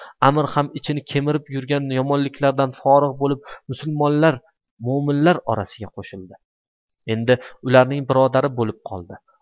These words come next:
Oxirida Usmon ibn Talha Rasul Anbiyo sallallohu alayhi va sallam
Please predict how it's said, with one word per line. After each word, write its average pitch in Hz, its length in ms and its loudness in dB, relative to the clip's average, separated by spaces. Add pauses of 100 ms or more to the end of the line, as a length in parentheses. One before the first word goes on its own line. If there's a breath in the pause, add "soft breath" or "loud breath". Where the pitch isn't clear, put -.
Oxirida 117 500 4 (240 loud breath)
Usmon 151 460 -2
ibn 143 300 -4
Talha 131 400 2 (260 loud breath)
Rasul 160 440 2 (160)
Anbiyo 143 540 2 (200)
sallallohu 139 720 2
alayhi 143 380 0
va 139 80 -2
sallam 160 380 2